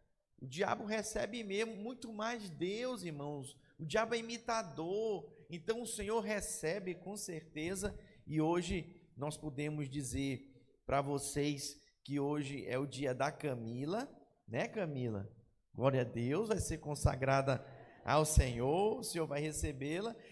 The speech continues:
Ela vai fazer igual foi feito, irmãos, em Lucas dois, vinte e dois. Olha o que diz aí Lucas dois, vinte e dois.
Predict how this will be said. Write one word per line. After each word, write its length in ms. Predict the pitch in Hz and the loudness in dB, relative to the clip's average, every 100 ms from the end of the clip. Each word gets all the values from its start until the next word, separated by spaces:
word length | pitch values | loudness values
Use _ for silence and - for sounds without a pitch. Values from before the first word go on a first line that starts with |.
| 175 | 2
Ela 200 | 180 220 | 4 4
vai 180 | 233 254 | 2 -2
fazer 800 | 247 226 185 247 262 254 - - | -2 -4 -2 0 0 -2 -16 -12
igual 480 | 208 214 196 254 269 | -8 -2 0 2 0
foi 260 | 262 262 | -2 -4
feito, 680 | - - 220 254 240 175 147 - _ | -4 -4 0 0 -2 -8 -12 -12 _
irmãos, 420 | 160 180 185 196 | -6 -2 0 0
em 160 | 202 190 | -2 -4
Lucas 480 | 185 226 - 220 175 | -4 -4 -4 -4 -2
dois, 400 | 151 226 294 240 | 4 6 4 0
vinte 260 | 277 - | -6 -2
e 60 | 277 | -2
dois. 600 | 202 185 180 165 - - - _ _ _ _ - | 2 2 2 0 -4 -8 -12 _ _ _ _ -6
Olha 180 | 175 | -4
o 40 | 254 | -4
que 140 | 254 | -6
diz 260 | 185 208 175 | -6 -6 -4
aí 220 | 175 170 | -4 -2
Lucas 400 | 165 170 170 151 | -2 -2 -4 -6
dois, 520 | 143 127 123 165 151 | -10 -8 -2 0 0
vinte 220 | 156 160 | -4 -6
e 60 | 160 | -6
dois. 500 | 139 143 127 107 - | -2 0 0 -2 -10